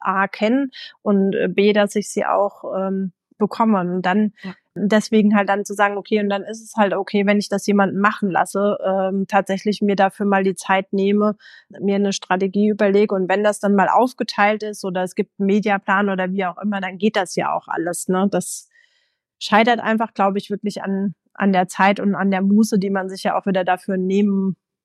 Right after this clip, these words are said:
Speaker 1: muss oder darf, sage ich mal, ne? Also für mich ist ja, ich bin ein sehr kreativer Mensch, äh, also ich hab da ja einen riesen Spaß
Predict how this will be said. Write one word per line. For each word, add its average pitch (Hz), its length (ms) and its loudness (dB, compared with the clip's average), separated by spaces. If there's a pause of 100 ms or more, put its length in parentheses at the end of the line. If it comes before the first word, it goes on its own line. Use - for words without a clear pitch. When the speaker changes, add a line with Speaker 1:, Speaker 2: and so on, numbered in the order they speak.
(260)
Speaker 1:
muss 214 220 2
oder 190 240 2
darf, 180 380 4
sage 175 320 -4
ich - 160 -16
mal, 170 160 -4
ne? 202 320 -2
Also 190 180 -6
für 214 140 0
mich 226 200 4
ist 226 200 -2
ja, 202 260 4
ich - 160 -4
bin 214 240 6
ein 208 60 2
sehr 202 200 2
kreativer 214 680 2
Mensch, 247 400 -2
äh, - 100 -6
also 202 640 0
ich - 280 -10 (100)
hab 196 220 -2
da 214 100 2
ja 196 140 4
einen 202 100 0
riesen 226 380 2
Spaß 208 480 -2